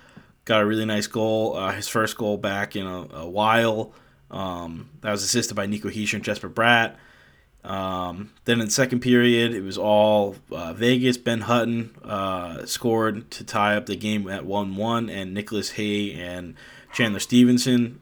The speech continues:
uh, scored, and then William Karlsson got on the score sheet with, um, Riley Smith and Jonathan Marchessault to,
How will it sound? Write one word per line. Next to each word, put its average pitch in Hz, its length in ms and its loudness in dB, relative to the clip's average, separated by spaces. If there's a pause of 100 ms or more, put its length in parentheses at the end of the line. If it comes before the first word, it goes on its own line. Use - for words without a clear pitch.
uh, 110 240 2
scored, 117 460 0
and 95 140 -6
then 92 160 -6
William 117 260 4
Karlsson 120 400 4
got 113 140 2
on 110 80 0
the 107 60 -6
score 117 260 0
sheet 113 400 -4 (420)
with, 101 480 -4
um, 90 640 -4 (220)
Riley 110 260 4
Smith 110 480 -4
and 98 400 -4
Jonathan 101 560 -2 (480)
Marchessault 107 720 -2 (140)
to, 98 600 -2